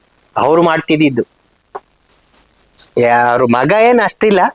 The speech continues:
ಅವ್ರ ಅಪ್ಪ ಇದ್ದ ಏನು ಪವರ್, ಅಬ್ಬಬ್ಬಬ್ಬ, ಏನು ಮಾಡ್ತಿದ್ರು" ಅಂತ ಹೇಳ್ತಾರೆ. ಇದೇ ನಮ್ಮ ಹಿಂದೂಗಳ ಸವಾಸ ಅಂತಕ್ಕಂಥದ್ದು. ಕೆಲವರು ಒಂದು, ಕೆಲವರು ಅದರಲ್ಲಿ ಬರೀ ಹಿಂದಿಂದೇ ಎಳಿಯೋದು,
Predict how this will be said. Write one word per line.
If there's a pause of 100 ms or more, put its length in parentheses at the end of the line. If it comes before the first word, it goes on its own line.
(500)
ಅವ್ರ
ಅಪ್ಪ (100)
ಇದ್ದ (120)
ಏನು
ಪವರ್,
ಅಬ್ಬಬ್ಬಬ್ಬ, (180)
ಏನು
ಮಾಡ್ತಿದ್ರು"
ಅಂತ
ಹೇಳ್ತಾರೆ. (380)
ಇದೇ
ನಮ್ಮ
ಹಿಂದೂಗಳ
ಸವಾಸ
ಅಂತಕ್ಕಂಥದ್ದು.
ಕೆಲವರು
ಒಂದು, (100)
ಕೆಲವರು (680)
ಅದರಲ್ಲಿ
ಬರೀ
ಹಿಂದಿಂದೇ
ಎಳಿಯೋದು,